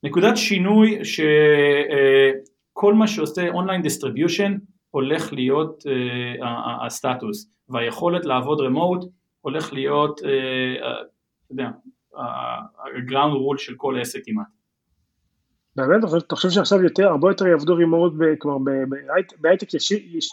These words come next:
Speaker 2: ימשיכו לעבוד רימוט?
Speaker 1: לא, אבל אני אומר ש-, אה, ה-, ה-, ה-, אתה תבדוק את היכולת לעבוד רמוט. שכל
Speaker 2: אה,
Speaker 1: עסק
Speaker 2: תבדוק.
Speaker 1: יהיה לו את היכולת לעבוד רמוט, ו-, וזה יהיה אחד הדברים שייבדקו.
Speaker 2: הבנתי. כמו שאתה עושה פעם בשנה, כל העסקים יעשו.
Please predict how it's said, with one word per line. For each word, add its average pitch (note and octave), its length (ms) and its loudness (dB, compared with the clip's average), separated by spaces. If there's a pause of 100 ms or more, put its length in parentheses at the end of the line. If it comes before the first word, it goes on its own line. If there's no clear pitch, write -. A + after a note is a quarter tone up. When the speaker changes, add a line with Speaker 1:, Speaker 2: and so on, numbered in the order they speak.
Speaker 2:
ימשיכו D3+ 320 -2
לעבוד E3+ 240 2
רימוט? G3 360 0 (480)
Speaker 1:
לא, D#3+ 360 4
אבל D3 100 4
אני C#3+ 120 -2
אומר D3 260 -2
ש-, F3 160 -6
אה, C3+ 420 0
ה-, C3 120 -4
ה-, B2+ 460 -2
ה-, A#2+ 340 -2 (100)
אתה - 180 -20
תבדוק B2+ 560 2
את - 100 -8
היכולת F3 480 0
לעבוד C3+ 300 0
רמוט. A2+ 340 -2 (680)
שכל G#3 380 2
Speaker 2:
אה, D3+ 80 6
Speaker 1:
עסק C3 200 2 (140)
Speaker 2:
תבדוק. - 280 -8 (120)
Speaker 1:
יהיה F3+ 140 0
לו G3 100 4
את F#3 60 0
היכולת E3+ 400 4
לעבוד D3+ 320 2
רמוט, G3+ 380 4
ו-, D3 140 -6 (120)
וזה C3 140 -2
יהיה D3+ 120 0
אחד D3+ 200 -2
הדברים C#3 380 -2
שייבדקו. B2+ 800 -4 (1400)
Speaker 2:
הבנתי. C3 440 0
כמו E3 120 2
שאתה F#3+ 240 6
עושה F3+ 260 2
פעם F3+ 160 6
בשנה, G#3 340 2
כל G3 180 2
העסקים C#3 360 -2
יעשו. A#2 260 -8